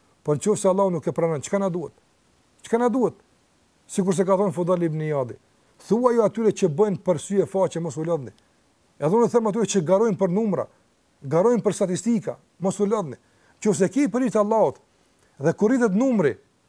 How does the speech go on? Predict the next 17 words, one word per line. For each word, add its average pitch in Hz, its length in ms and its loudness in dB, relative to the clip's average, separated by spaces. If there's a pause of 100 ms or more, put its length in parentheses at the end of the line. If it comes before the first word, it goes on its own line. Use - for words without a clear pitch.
(260)
i 170 260 -2 (120)
antarëve 208 580 2
në 185 100 -2
faqen 190 400 -2
e 170 80 -4
juaj, 160 260 -4 (480)
gëzoheni 233 760 2 (260)
për 170 120 2
shkak - 380 -2
se 220 160 0
po 196 200 0
rritet 226 220 -2
mundësia 226 500 0
me 190 160 2
depërtu 190 500 0
e 247 40 0
mira, 262 340 -2